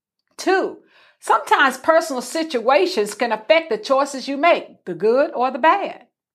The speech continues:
Three, communications on your job can be very important. Patience, temperance. Number four,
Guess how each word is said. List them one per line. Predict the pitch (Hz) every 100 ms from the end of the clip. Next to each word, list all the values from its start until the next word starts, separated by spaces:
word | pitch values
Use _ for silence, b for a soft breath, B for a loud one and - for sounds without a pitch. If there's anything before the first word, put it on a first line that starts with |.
| _ _ _ _
Three, | 311 415 320 180 - B
communications | - 262 403 440 - 339 339 339 311
on | 285 269
your | 214
job | 226 262 262 233
can | 196
be | 233
very | 175 269 294 285 226
important. | 208 - 311 - 277 _ _ _ _ _ _ _ _ _
Patience, | - 220 240 269 269 - - _ -
temperance. | 180 202 202 262 277 277 - - _ _ _ _ _
Number | 240 320 - -
four, | 370 370 185